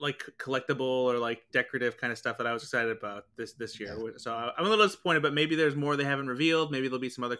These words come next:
Speaker 1: cool stuff. We'll see.
Speaker 2: Did, did you see the Tatooine Sand Zen Garden?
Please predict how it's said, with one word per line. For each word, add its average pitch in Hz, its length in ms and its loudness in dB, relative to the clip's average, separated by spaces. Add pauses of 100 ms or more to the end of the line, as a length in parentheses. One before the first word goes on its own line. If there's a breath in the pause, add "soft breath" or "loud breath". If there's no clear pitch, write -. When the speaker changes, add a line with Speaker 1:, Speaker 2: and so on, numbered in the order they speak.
Speaker 1:
cool 123 140 -6
stuff. 120 260 -4
We'll 127 100 -12
see. - 220 -20 (600)
Speaker 2:
Did, 123 200 4
did 123 140 0
you 123 80 4
see - 140 8
the 127 160 8
Tatooine 127 760 8 (440)
Sand 127 720 6
Zen 113 300 6
Garden? 127 500 6